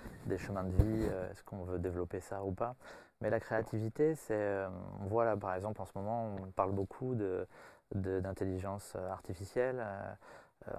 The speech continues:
on se demande un petit peu, euh, quelle va être un peu la spécificité humaine, hein, au bout d'un moment, parce que ça, ça inquiète.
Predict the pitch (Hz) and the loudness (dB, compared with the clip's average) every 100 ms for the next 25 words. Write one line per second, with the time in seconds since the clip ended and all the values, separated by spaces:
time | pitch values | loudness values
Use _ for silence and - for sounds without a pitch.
0 | 98 98 92 92 92 90 - 101 107 101 | -4 -2 -2 -2 -4 -6 -8 -4 0 0
1 | 95 92 95 - 95 95 101 98 107 92 | -2 -4 -4 -2 -2 -2 -4 -2 -2 -2
2 | - - 104 - 98 95 101 101 117 151 | -4 -6 -6 -4 -4 0 2 2 0 0
3 | 117 95 95 95 95 98 123 147 - - | -2 -2 0 2 4 2 0 -2 -6 -4
4 | 104 92 92 90 - 87 92 - 139 156 | -2 0 0 0 -2 -4 -4 -2 -4 -4